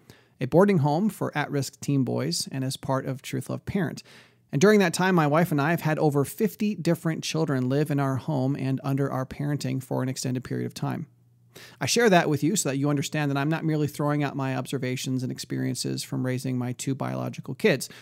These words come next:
though they have definitely played a big part in teaching me what I hope to teach you today.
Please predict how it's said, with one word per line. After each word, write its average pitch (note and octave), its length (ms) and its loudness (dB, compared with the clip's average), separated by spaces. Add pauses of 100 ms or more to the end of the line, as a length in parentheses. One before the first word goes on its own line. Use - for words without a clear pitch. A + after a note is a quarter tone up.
(220)
though D#3 280 4
they C#3 240 2 (160)
have B2 200 -2
definitely C#3+ 360 4
played B2+ 200 -2
a B2 40 -2
big B2 180 -2
part B2 240 -4
in B2 80 -4
teaching B2+ 320 -4
me B2 160 0
what A#2+ 160 -4
I A#2 80 -4
hope - 200 -8
to - 80 -18
teach - 240 -8
you E3+ 40 -10
today. D3+ 320 0